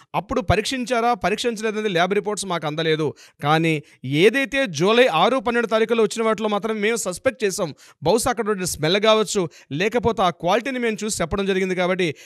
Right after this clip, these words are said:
డిసెంబర్ నుంచే ఈ కాంట్రాక్ట్ ఆయన సప్లై చేస్తున్నాడు" అని చెప్పి టీటీడీ తరపున వాదిస్తున్నటువంటి సిద్ధార్థ లూథరా చెప్పడం జరిగింది. ఈ డిస్కషన్‌లో జరుగుతుండగానే జస్టిస్ గవాయ్ గారు ఒక మాట చెప్పారు, "ఇది రాజకీయ వేదిక కాదు, రాజకీయ వేదికలు ఉంటే మీరు బయటలో మాట్లాడుకోండి,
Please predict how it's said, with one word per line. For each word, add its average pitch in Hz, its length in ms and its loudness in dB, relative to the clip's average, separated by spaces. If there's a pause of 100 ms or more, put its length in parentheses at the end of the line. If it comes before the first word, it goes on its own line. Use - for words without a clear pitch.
(140)
డిసెంబర్ 254 500 2
నుంచే 247 340 0
ఈ 220 40 0
కాంట్రాక్ట్ 208 460 -2
ఆయన 202 120 0
సప్లై 190 320 -2
చేస్తున్నాడు" 170 640 0
అని 196 100 -6
చెప్పి 185 380 0 (300)
టీటీడీ 254 360 0
తరపున 233 260 0
వాదిస్తున్నటువంటి 196 680 0 (180)
సిద్ధార్థ 185 400 2
లూథరా 165 240 -2
చెప్పడం 139 280 -8
జరిగింది. 110 360 -10 (120)
ఈ 247 120 2
డిస్కషన్‌లో 285 480 0
జరుగుతుండగానే 214 720 4 (440)
జస్టిస్ 208 460 0
గవాయ్ 233 240 4
గారు 226 120 4
ఒక 180 60 0
మాట 175 240 0
చెప్పారు, 131 320 -4
"ఇది 226 180 0
రాజకీయ 233 640 0
వేదిక 170 360 -2
కాదు, 139 400 -2 (180)
రాజకీయ 214 540 4
వేదికలు 247 320 2
ఉంటే 220 140 2
మీరు 240 160 0
బయటలో 156 320 0
మాట్లాడుకోండి, 135 800 -4